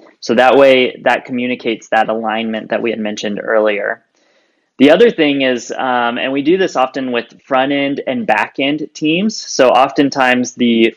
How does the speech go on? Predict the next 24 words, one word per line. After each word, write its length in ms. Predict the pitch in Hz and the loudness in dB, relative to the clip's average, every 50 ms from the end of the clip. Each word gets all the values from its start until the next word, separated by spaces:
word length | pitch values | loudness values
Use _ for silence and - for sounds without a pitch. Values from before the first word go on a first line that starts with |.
| _ - | _ 0
front 220 | 131 131 131 131 | 2 4 4 4
end 300 | 131 127 127 127 120 - - - | 4 2 2 0 -2 -6 -6 -4
has 240 | 120 120 117 110 - | -2 0 0 -2 -2
dependencies 880 | - 117 - - 117 113 117 113 110 - 113 110 110 104 - - - _ _ _ | -6 -6 -4 -4 -2 -2 -2 -2 -2 0 0 0 0 0 -4 -8 -14 _ _ _
from 180 | - 110 104 | -6 -4 -4
the 80 | 101 104 | -2 0
back 300 | 98 151 170 175 165 - | 0 2 2 2 2 2
end 340 | 151 143 143 139 139 143 - - - _ _ | 2 2 2 2 0 -2 -6 -12 -20 _ _
and 120 | - 120 110 | -10 -6 -2
the 60 | 101 | 0
back 280 | 98 120 123 127 - 135 | 2 2 2 2 0 0
end 160 | 123 117 107 | -2 0 0
team 200 | - 120 113 110 | -2 -2 -2 0
has 180 | 113 110 107 - | -2 -2 -4 -4
dependencies 680 | - - - 113 107 107 107 101 - 107 104 98 101 - _ | -6 -10 -8 -6 -6 -6 -6 -6 -4 -4 -4 -4 -6 -10 _
on 340 | - 104 101 101 98 98 98 - - | -8 -6 -6 -6 -6 -8 -10 -12 -12
the 80 | - | -12
front 260 | 110 - 156 156 156 151 | -6 0 2 2 4 4
end. 320 | 139 135 135 135 127 - _ _ _ _ _ _ | 4 2 2 0 -2 -6 _ _ _ _ _ _
And 140 | - - 127 | -4 -4 0
so 180 | - - 139 135 | 2 4 6 6
we 300 | 135 147 165 180 175 160 | 8 8 8 8 6 4
put 320 | - - - 156 147 - | 2 0 0 0 0 0
together 800 | - 156 131 131 127 131 135 143 135 131 127 123 123 123 _ | 0 -2 0 2 4 4 6 6 4 4 4 4 2 -2 _